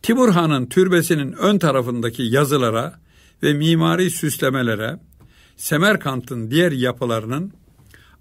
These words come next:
açık mimari benzerliklerine bakılırsa, bu yapıların ekseriya İranlı ustaların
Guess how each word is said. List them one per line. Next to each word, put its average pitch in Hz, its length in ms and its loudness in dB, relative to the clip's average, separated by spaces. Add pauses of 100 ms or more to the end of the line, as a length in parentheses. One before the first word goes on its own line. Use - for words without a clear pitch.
açık 165 400 -4
mimari 151 540 -2
benzerliklerine 127 640 -4
bakılırsa, 151 760 -2 (760)
bu 202 100 4
yapıların 151 680 0 (120)
ekseriya 143 760 0 (420)
İranlı 147 520 4
ustaların 139 760 -4